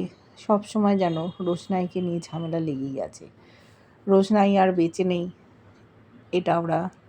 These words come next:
জেনে গেছে, কিন্তু আরণ্যক মানতে পারছে না। দাদুভাই ওখানে আছেন,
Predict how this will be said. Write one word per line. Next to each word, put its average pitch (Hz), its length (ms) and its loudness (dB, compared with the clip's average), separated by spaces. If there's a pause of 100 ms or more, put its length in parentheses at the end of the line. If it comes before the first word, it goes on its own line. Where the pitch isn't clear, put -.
(120)
জেনে 151 280 -2
গেছে, 127 300 -10 (320)
কিন্তু 185 360 -2
আরণ্যক 170 480 0 (240)
মানতে 143 340 -6
পারছে 135 380 -10
না। 123 140 -12 (680)
দাদুভাই 196 520 6
ওখানে 170 320 -2
আছেন, 139 340 -8